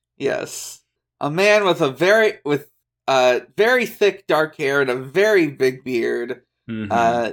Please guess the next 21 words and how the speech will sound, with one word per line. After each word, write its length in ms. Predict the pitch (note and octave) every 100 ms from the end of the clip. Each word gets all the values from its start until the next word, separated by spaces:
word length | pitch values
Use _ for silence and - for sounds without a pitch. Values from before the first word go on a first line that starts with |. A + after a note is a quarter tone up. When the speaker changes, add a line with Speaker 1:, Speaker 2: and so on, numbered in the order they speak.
| - _ -
Speaker 1:
is 160 | C#3+
here. 640 | - D#3+ C3 B2 B2 B2+ - _ _
Uh, 200 | A2 B2+
he's 280 | C3 D#3 C#3
just, 440 | F#3+ F3 - - - _ _ _
he's 160 | D3+ -
just 220 | G3+ -
a, 360 | C#3 A2 - _ _ _ _
just 240 | - F3+ C#3
another 480 | B2+ F3+ G#3 G#3
Gunpla 400 | D#3+ E3 D#3 D#3+
fan 300 | D3 D#3 D#3
who 160 | D3+ A#2+
travels 520 | - - E3 E3+ E3
the 100 | D#3+
world, 640 | C3+ A#2 A#2 A2+ A#2 B2 - _ _ _ -
uh, 320 | B2+ A2+ A2+
here 220 | C#3+ F3 F#3
for 160 | F#3
the 140 | E3+ D#3
tournament. 760 | D#3+ C3 A#2+ B2 A#2 -